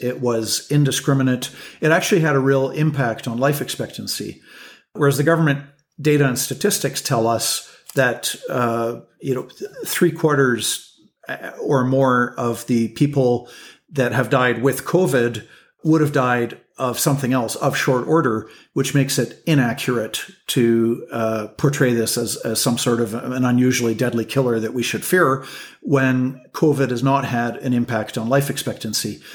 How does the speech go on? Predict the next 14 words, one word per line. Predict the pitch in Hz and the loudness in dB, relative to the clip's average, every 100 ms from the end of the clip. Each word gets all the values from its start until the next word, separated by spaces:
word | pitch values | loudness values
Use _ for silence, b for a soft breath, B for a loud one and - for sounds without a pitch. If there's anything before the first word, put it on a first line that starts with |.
| B B - | B B 0
You | 127 | 2
look | 131 143 | 2 0
at | |
Statistics | 143 139 131 143 - 110 - | 0 -2 0 -2 -2 -4 -4
Canada, | - 147 156 147 143 143 B B _ | 0 2 2 2 2 0 B B _
the | 131 120 | -4 -2
death | 123 127 - | 0 -2 2
rates | 139 127 - | 0 2 -2
in | 123 | -4
twenty | 113 - 123 | -4 -2 -2
twenty, | 110 - 185 185 180 B B B | -2 0 2 4 2 B B B
taking | - 143 151 | -2 0 2
into | 139 127 120 | 2 2 -2
account, | - 127 127 120 | 0 0 0 -4